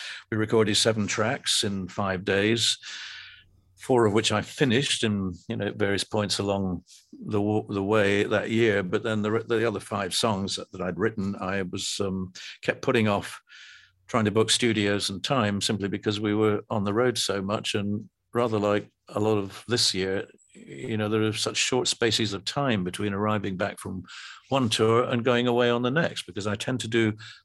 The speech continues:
lots of short tours rather than a few long tours, which I really can't abide. So there aren't very many unbroken periods of time, um, to, uh, you know, to, to, to,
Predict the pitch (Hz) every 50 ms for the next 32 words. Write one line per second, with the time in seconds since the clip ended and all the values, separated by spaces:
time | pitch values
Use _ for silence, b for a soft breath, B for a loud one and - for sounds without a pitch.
0 | B - 113 117 120 123 - - 123 107 - - - - - 139 120 110 110 -
1 | - - 160 123 82 76 78 85 - - 98 104 92 87 95 90 90 98 95 92
2 | 92 101 - 117 110 - - 113 107 101 101 107 117 - _ - 104 107 110 107
3 | 101 95 - - - 82 76 - 92 90 - - - - - 92 90 92 101 85
4 | 87 - - 95 92 90 - - 90 117 113 110 90 85 85 B B B B B
5 | B B B B B B B B - - - 123 120 123 131 143 160 156 147 139
6 | 131 131 127 127 123 123 123 - 120 110 107 101 113 117 113 107 - - 107 95
7 | - - 120 117 113 110 104 98 - 92 87 - - - - 143 131 110 87 87
8 | 95 107 107 - _ _ B B B B B B B B B B _ 110 107 107
9 | 104 104 107 107 104 101 101 101 101 104 107 _ _ - - _ - - - -
10 | 127 120 117 113 113 113 113 113 110 107 107 107 107 107 107 - - - - -
11 | - - - 131 110 104 104 104 - 113 110 110 _ - 113 107 - _ - 104
12 | 98